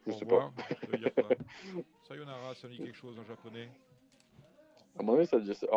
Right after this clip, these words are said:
Speaker 1: revoir.
Speaker 2: dire au revoir. Voilà.
Speaker 1: Hmm, ça veut dire au revoir.
Speaker 2: Hmm.
Speaker 1: Euh, je trouvais que c'était très bien la dernière fois. Elle part derrière Onex,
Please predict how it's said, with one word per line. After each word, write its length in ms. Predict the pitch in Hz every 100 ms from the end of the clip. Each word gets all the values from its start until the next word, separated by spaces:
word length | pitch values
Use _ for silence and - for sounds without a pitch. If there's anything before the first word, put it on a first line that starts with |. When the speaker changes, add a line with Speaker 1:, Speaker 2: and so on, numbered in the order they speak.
| 98
Speaker 1:
revoir. 220 | 95 92
Speaker 2:
dire 180 | 160 160
au 80 | 156
revoir. 380 | 131 131 117 101 - - -
Voilà. 200 | 110 98 - -
Speaker 1:
Hmm, 160 | 113 -
ça 140 | - 101
veut 80 | 92
dire 160 | 95
au 100 | 92
revoir. 200 | 92 -
Speaker 2:
Hmm. 140 | 98 101
Speaker 1:
Euh, 880 | 113 107 104 104 101 101 101 98 98
je 60 | -
trouvais 160 | 156 180
que 60 |
c'était 180 | 143 139
très 180 | - 131
bien 160 | 147
la 100 | 165
dernière 260 | 135 131 123
fois. 220 | - 143
Elle 100 | 139
part 200 | - 123
derrière 320 | 120 110 110 107
Onex, 320 | 107 117